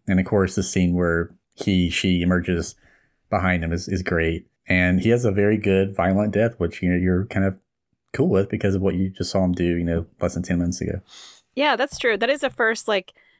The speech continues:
Speaker 2: nice death because you already want that guy to die, and he dies a nice, horrible death as he should. The sister says, like, "Okay, but he was awful, so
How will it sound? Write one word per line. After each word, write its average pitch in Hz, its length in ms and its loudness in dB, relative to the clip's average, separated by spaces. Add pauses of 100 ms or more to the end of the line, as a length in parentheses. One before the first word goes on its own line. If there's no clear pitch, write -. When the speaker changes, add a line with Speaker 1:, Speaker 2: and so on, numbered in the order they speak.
(120)
Speaker 2:
nice 196 540 -2 (180)
death 180 360 -2
because 190 500 -4 (160)
you 214 260 0 (200)
already 214 300 2
want 185 200 -2
that 180 140 -2
guy 170 140 -2
to 180 100 -4
die, 165 420 -2 (100)
and 180 160 -2
he 185 100 0
dies 185 300 0
a 185 60 -2
nice, 175 540 -2 (440)
horrible 175 420 0
death 165 280 -4
as 180 120 -8
he 175 80 -6
should. 170 400 -6 (240)
The 208 120 -4
sister 220 280 -2
says, 202 420 -2
like, 170 240 -2 (420)
"Okay, 196 460 0
but 190 200 0 (180)
he 226 220 -4
was 208 300 0 (260)
awful, 196 500 0
so 165 480 -2